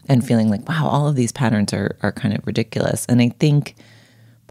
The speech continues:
part of what the closure of Noma represents is, is one of the offshoots of the restaurant industry's reckoning with that. And of course, the restaurant industry was threatened economically in all different ways with the changing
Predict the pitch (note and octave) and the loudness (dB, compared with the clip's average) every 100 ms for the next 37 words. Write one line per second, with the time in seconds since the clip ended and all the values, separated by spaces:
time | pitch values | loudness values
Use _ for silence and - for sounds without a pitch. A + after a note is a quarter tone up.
0 | - D3 D3 B2+ B2 - - C3 A#2+ A2 | -2 0 0 0 -2 -4 -4 -2 -2 -4
1 | A2+ A#2+ A#2+ A2 A2 - G#2+ A2+ G#2 - | 0 2 2 2 0 -2 -2 0 0 -2
2 | G2+ - - - A2 G#2+ G2+ - - _ | -4 -6 -8 -2 0 0 -2 -8 -12 _
3 | _ A2+ G2+ G#2+ G#2 A2 G#2 - - G2+ | _ -4 0 2 2 2 0 -4 -6 -6
4 | - - G#2 - - F2+ F#2 F#2+ G#2+ - | -6 -4 -4 -6 -12 -8 -4 -4 -4 -2
5 | C3 C#3 D#3 D#3+ D#3+ - D#3+ D#3+ C#3+ F3+ | 0 0 0 -2 -2 -2 -2 -2 -2 2
6 | F#3 G3 G3 G#3+ A3 - A#2 A2+ G#2 - | 4 4 2 0 0 -2 -8 -4 -8 -2
7 | B2+ D3 A#2+ A#2 A2 - - G#2 F#2+ - | 0 0 -2 -2 -4 -6 -4 -2 -4 -8
8 | _ _ _ _ _ _ _ _ A#2+ G2+ | _ _ _ _ _ _ _ _ -2 -2
9 | - - _ _ - - A2 - A2 G#2+ | -6 -18 _ _ -12 -4 -2 0 0 2
10 | G2+ - - _ _ _ _ _ - G#2+ | 0 -2 -6 _ _ _ _ _ -8 -6
11 | - G2+ G2+ A2 - G2 F#2+ F#2 - - | -2 -2 0 0 0 0 0 0 -4 -2
12 | G#2 E2+ F#2+ A2 A2 - G2+ G2+ F#2 F#2 | -2 0 -2 0 -4 -2 -4 -2 -2 -2
13 | - - - - - F#2+ F#2 F#2 F2+ | -4 -8 -8 -8 -6 -4 -2 -2 -4